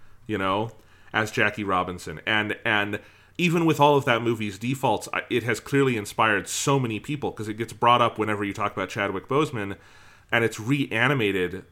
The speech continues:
that man's extraordinary le-, legacy. And I think he did the same. You know, maybe these movies didn't get as much attention, but, but with James Brown and Get On Up,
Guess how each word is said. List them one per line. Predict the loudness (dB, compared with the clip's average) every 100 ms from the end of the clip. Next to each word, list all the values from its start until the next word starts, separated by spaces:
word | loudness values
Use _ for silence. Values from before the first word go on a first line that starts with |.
| _
that | -2 -2 0
man's | -2 -2 -2 -6
extraordinary | -10 -4 0 0 0 0
le-, | 0 0 -2 -4 -2
legacy. | 0 0 -2 -6 -12 -16 _ _ -2
And | 0
I |
think | 0 -2
he | -2
did | 0 0
the | 0
same. | 2 2 0 -2
You | 0
know, | 2
maybe | 2 2 -4 -6
these | -6 -4
movies | -6 -4
didn't | -4 -4
get | -2 -4
as | -2
much | -4 -6
attention, | -4 -4 -2 -4 -4
but, | -4 -4 -4
but | -4
with | -4
James | -2 -4 -2
Brown | 0 2 2 0
and | -4
Get | -4
On | -2 2
Up, | 2 2 -6